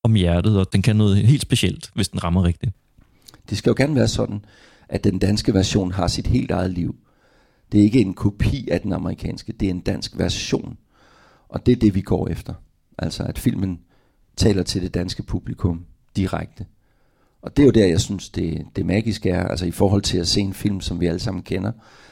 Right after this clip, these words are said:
Speaker 2: hvor vi hører originalstemmerne, det er også dejligt. Men vi er hele tiden nede og læse, hvad de siger, hvis ikke vi er super gode til det sprog, der bliver talt. Og tanken med dubbing er jo netop for vores børn, men egentlig også for voksne, at filmen kan opleves direkte. Vi kan holde vores opmærksomhed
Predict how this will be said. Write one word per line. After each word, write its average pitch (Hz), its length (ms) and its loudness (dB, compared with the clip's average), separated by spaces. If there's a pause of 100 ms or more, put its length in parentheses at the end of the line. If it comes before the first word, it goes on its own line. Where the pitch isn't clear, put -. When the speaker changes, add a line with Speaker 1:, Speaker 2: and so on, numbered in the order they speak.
Speaker 2:
hvor - 100 2
vi 90 100 2
hører 98 180 6
originalstemmerne, 98 840 -2
det 92 80 0
er 85 60 -2
også 85 220 -2
dejligt. 92 360 -4 (400)
Men 92 100 0
vi 92 80 2
er 104 40 6
hele 120 140 6
tiden 123 220 0
nede 101 120 4
og 95 60 2
læse, 90 240 -2
hvad 110 100 2
de 95 120 -8
siger, 87 260 -4
hvis 87 160 -2
ikke 90 160 -6
vi 92 80 -4
er 85 40 -6
super - 340 -4
gode - 300 -6
til - 140 -6
det 90 120 -6
sprog, - 280 -6
der - 80 -8
bliver - 180 -8
talt. - 380 -10 (840)
Og - 80 -8
tanken 101 320 2
med 104 80 6
dubbing 98 400 4
er 85 160 2
jo 92 60 4
netop 92 380 2 (240)
for 92 140 0
vores 95 220 2
børn, 107 360 2
men 90 220 -2 (140)
egentlig 143 280 2
også 92 160 -2
for 95 100 -4
voksne, 85 400 -4 (460)
at - 140 -6
filmen 104 460 0
kan - 180 0
opleves 92 400 0
direkte. 85 500 -2
Vi 90 80 -2
kan 87 120 0
holde 107 220 6
vores 101 200 4
opmærksomhed 92 680 -2